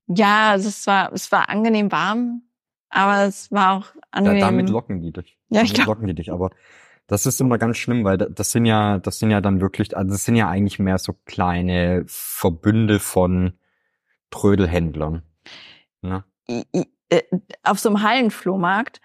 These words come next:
Speaker 1: Äh, nee, das war schon alles sehr, äh, häuslich. Ich glaube aber, dass immer die gleichen Hausstände sich wieder da einfinden. Bis auf die Frau mit der achtziger
Speaker 2: Ja.
Speaker 1: Jahre Hose, die
Speaker 2: Ja, aber das
Speaker 1: wird nie
Speaker 2: meine ich
Speaker 1: wieder
Speaker 2: ja.
Speaker 1: hingehen.
Speaker 2: Du hast da halt immer die gleichen, die am gleichen Stand sind und sowas.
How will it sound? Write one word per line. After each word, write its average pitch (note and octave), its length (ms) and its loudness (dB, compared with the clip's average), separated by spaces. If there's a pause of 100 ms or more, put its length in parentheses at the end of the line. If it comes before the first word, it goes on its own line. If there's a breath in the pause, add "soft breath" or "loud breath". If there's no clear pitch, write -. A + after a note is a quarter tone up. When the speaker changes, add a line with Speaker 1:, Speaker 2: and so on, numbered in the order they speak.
(160 soft breath)
Speaker 1:
Äh, G#3+ 240 2
nee, A#3 240 4
das C#4+ 180 0
war A#3+ 160 2
schon B3+ 260 0
alles B3 440 0
sehr, A#3+ 520 0 (280)
äh, - 340 -10
häuslich. A#3 800 -2 (460)
Ich - 140 -6
glaube G#3 440 2
aber, A3 200 0
dass G#3+ 220 -2
immer A#3 260 0
die G3+ 140 -2
gleichen A3+ 420 0
Hausstände G#3+ 800 0
sich G3 240 -2
wieder F#3+ 220 4
da D3 220 0
einfinden. E3 840 -8 (180)
Bis G#3 160 0
auf G#3 180 4
die G3 180 -4
Frau F#3 240 -2
mit F3+ 100 -2
der F3+ 140 0
achtziger G3+ 320 -6
Speaker 2:
Ja. E3 60 0
Speaker 1:
Jahre E3 200 2
Hose, E3+ 320 -2
die F#3 140 0
Speaker 2:
Ja, F3+ 80 4
aber F3+ 80 2
das G3+ 160 2
Speaker 1:
wird - 0 -
nie G#3+ 60 4
Speaker 2:
meine G3+ 120 6
ich G3 60 4
Speaker 1:
wieder F#3+ 80 4
Speaker 2:
ja. A3 60 4
Speaker 1:
hingehen. G#3 340 0
Speaker 2:
Du - 80 -2
hast - 160 -6
da A2 100 -4
halt G#2+ 160 -4
immer G#2 220 -4
die G2+ 100 -6
gleichen, G2 540 -4
die F#2+ 240 -6
am F2 160 -12
gleichen F2+ 320 -6
Stand B2 320 -8
sind F2 200 -8
und E2 140 -8
sowas. F2 500 -12